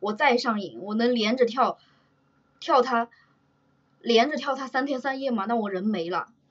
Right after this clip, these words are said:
关系确实蛮大的，但是，嗯，怎么说呢？是蛮大，但是你要是考，就考不好，那能怎么办？你成绩就不好，那能怎么办呢？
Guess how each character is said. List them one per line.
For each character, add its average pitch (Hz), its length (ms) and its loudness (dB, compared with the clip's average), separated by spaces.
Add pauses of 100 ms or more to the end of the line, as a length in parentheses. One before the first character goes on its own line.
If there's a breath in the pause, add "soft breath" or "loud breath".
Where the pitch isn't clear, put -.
(2750)
关 330 200 0
系 247 160 -6
确 294 220 -2
实 214 120 -6
蛮 180 360 -4
大 170 260 -4
的， - 180 -16 (300 soft breath)
但 294 160 -4
是， 262 440 2 (240 loud breath)
嗯， 190 600 -6 (160)
怎 208 140 -10
么 196 140 -10
说 240 240 -4
呢？ 214 240 -8 (2500)
是 - 300 -4
蛮 175 260 -2
大， 180 220 -2
但 240 120 -2
是 269 160 -8
你 226 140 -2
要 233 120 0
是 254 140 -8
考， - 240 -10
就 311 160 -6
考 - 180 -6
不 190 120 -10
好， 160 180 -12
那 190 140 -8
能 190 160 -6
怎 175 80 -12
么 165 80 -16
办？ 180 180 -12
你 190 40 -14
成 202 180 -12
绩 220 100 -8
就 262 160 -8
不 208 100 -10
好， - 220 -20 (240 soft breath)
那 226 140 -2
能 202 160 -4
怎 190 80 -8
么 175 120 -6
办 175 220 -8
呢？ 165 140 -20